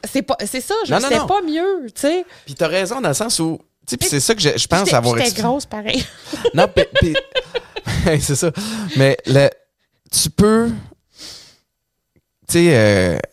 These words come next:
Speaker 2: avoir une, une alimentation ultra équilibrée, euh, t'entraîner de façon, euh, constante et disciplinée, avoir un, un cycle de sommeil qui est, euh,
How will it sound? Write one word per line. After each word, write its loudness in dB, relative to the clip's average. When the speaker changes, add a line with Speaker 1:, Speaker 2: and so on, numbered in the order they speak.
Speaker 2:
avoir 4
une, 2
une 4
alimentation 2
ultra 2
équilibrée, 2
euh, 4
t'entraîner 4
de 4
façon, 0
euh, 2
constante -2
et 0
disciplinée, 0
avoir 4
un, 4
un 4
cycle 0
de 2
sommeil 2
qui 0
est, 2
euh, -4